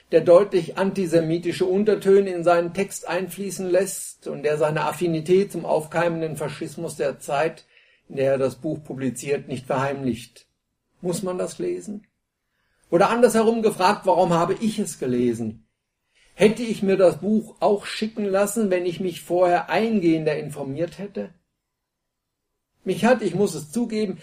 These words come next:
das Coverbild gereizt und das prinzipielle Sujet der Erzählung,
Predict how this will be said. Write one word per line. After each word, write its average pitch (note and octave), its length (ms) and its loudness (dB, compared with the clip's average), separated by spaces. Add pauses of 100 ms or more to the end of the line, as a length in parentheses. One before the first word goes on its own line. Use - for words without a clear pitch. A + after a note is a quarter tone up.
(260)
das G3 260 0
Coverbild F3+ 680 2
gereizt - 1200 -4 (240)
und F3+ 180 -6
das F#3+ 200 2
prinzipielle D#3 720 0
Sujet E3 560 4
der D#3+ 100 4
Erzählung, F#3+ 680 2